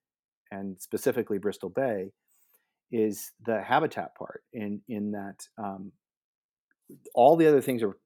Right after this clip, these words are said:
completely relevant and are, are toxic to salmon and will ultimately do them in. But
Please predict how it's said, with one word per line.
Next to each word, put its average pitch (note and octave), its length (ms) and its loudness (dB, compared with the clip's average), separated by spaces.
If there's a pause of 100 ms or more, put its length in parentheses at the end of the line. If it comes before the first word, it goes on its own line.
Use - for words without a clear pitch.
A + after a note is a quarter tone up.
(140)
completely C#3+ 380 2
relevant A2+ 540 0
and G#2 100 -8
are, G2 320 -8
are F#2+ 240 -8 (680)
toxic C3 480 -2 (400)
to A#2 80 -2
salmon A2+ 560 -4
and G2+ 160 -6
will G#2+ 120 -4
ultimately A#2 440 0
do G#2+ 160 0
them G2+ 160 -2
in. F#2+ 260 -6 (500)
But - 280 -4